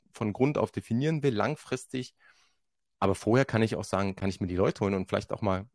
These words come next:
als Unternehmen Use Cases ausprobieren. Also es muss ja nicht immer der, der perfekt, die perfekte Strategie schon sein, weil wie gesagt, es passiert so, so viel, so schnell auch, dass ich das heute noch nicht kann. Und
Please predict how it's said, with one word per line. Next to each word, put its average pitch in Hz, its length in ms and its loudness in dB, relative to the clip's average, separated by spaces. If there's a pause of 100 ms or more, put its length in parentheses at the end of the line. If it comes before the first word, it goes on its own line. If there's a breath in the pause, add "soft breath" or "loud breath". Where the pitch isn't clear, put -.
als 107 240 0
Unternehmen 120 560 -2
Use 92 240 -4
Cases 90 280 -10
ausprobieren. - 420 -8
Also - 120 -6
es - 100 -14
muss 127 140 -2
ja 127 80 2
nicht 98 140 -2
immer 98 140 -2
der, 92 360 -4
der 85 80 -4
perfekt, - 460 -8 (160)
die - 60 -6
perfekte - 440 -4
Strategie 92 380 -2
schon 95 160 -4
sein, 85 240 -4
weil 87 140 -10
wie 90 40 -10
gesagt, 95 280 -6
es - 100 -12
passiert - 400 -8
so, 131 220 -4
so 147 120 0
viel, 147 300 -4
so 107 180 -2
schnell 98 340 0
auch, - 280 -2 (600 soft breath)
dass 101 180 0
ich - 60 -12
das - 200 -2
heute 113 160 4
noch 104 60 4
nicht 95 180 -4
kann. 143 200 0
Und 107 220 -6